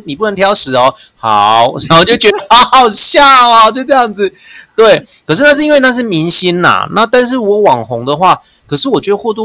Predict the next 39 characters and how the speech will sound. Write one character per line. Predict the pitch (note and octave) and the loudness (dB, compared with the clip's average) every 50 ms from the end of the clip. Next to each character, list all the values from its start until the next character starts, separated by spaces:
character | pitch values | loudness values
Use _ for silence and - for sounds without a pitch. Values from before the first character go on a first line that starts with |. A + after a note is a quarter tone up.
| A3+ A3 | -4 -2
或 | G3+ E3 | -2 -2
少 | C#3+ B2+ A2+ | -2 -4 -4
还 | G#2+ B2+ C#3 | -4 -4 -4
是 | - - | -4 -4
有 | G3 C3 A2+ | -4 -4 -4
些 | - F3+ F3+ | -4 -4 -4
网， | D3+ C#3+ | -4 -4
因 | A3 A#3+ B3 | -4 -6 -8
为 | A3 _ _ _ - | -8 _ _ _ -6
有 | C#3 C#3 | -4 -2
些 | C#3+ A#3+ | 0 0
网 | A#3 E3+ | 0 0
红 | C#3 B2+ B2 | 0 -2 -6
他 | C3 D3 F#3+ | -6 -4 -4
树 | F#3+ - - - F#3+ E3+ | -4 -4 -4 -4 -6 -6
立 | E3 F3+ E3+ C#3 - - | -6 -8 -8 -10 -10 -10
出 | - - - D#3 E3 | -12 -10 -10 -10 -12
自 | D#3 - - E3+ | -12 -12 -14 -10
己 | - - - G2 - | -8 -8 -8 -8 -8
的 | - G2+ G2 F#2+ - - _ _ _ _ _ - _ - | -8 -8 -8 -8 -8 -10 _ _ _ _ _ -20 _ -6
威 | D#3+ E3 D#3 D#3 D#3+ | -2 -2 0 0 -2
严， | D#3 C#3+ B2 G2+ F#2+ G#2+ | -2 -4 -6 -6 -6 -8
就 | - D3 | -8 -8
是 | D3+ D3+ | -8 -6
威 | D3 D3 C3+ C#3 D3 | -4 -4 -2 -2 -2
信 | - - - C#3+ A2+ G#2 | 0 -2 -2 -2 -6 -8
的， | G2+ F#2+ - - - | -10 -12 -14 -14 -14
就 | - D3+ D3+ | -14 -14 -14
是 | D3 - _ _ | -14 -16 _ _
那 | - C#3+ | -16 -14
个 | B2+ A#2 | -12 -12
什 | A2 G2 | -12 -12
么， | E2+ - - _ - - - _ _ _ | -16 -20 -16 _ -14 -14 -14 _ _ _
那 | C#3+ C#3 | -14 -10
叫 | D3 D3 | -10 -10
什 | B2+ G2+ | -10 -12
么 | E2+ F2+ | -16 _
去 | - - A2+ G2+ | -20 -18 -18 -18
了？ | - - - | -18 -18 -20